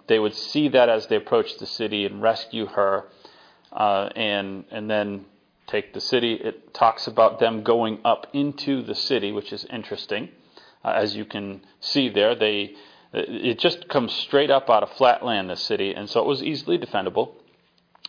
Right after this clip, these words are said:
Uh, and, and so they had to climb up, which makes it difficult. Uh, Jericho was a, a daunting city. Even n-, now it just looks like a big pile of dirt. But,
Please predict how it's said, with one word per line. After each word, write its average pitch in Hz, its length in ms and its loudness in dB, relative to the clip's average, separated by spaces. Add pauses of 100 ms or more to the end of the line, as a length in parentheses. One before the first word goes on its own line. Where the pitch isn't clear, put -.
(120)
Uh, 101 300 0 (100)
and, 117 380 -4
and 107 260 -6
so 113 180 4
they 110 160 4
had 110 280 2
to 123 220 0
climb 117 380 0
up, 117 220 2
which 127 220 0 (200)
makes - 260 -2
it - 140 -4
difficult. - 600 -2
Uh, 101 160 -4
Jericho 160 460 2
was 135 200 0
a, 95 140 0 (720)
a 104 120 2 (360)
daunting 117 440 2
city. 113 640 0
Even 175 480 -4 (340)
n-, 107 340 -2
now 139 260 6
it 82 60 -8
just 104 200 -6
looks 110 200 0
like 110 140 2
a 110 60 2
big 107 680 -4
pile 104 300 4
of 98 120 -6
dirt. 180 320 2
But, - 280 4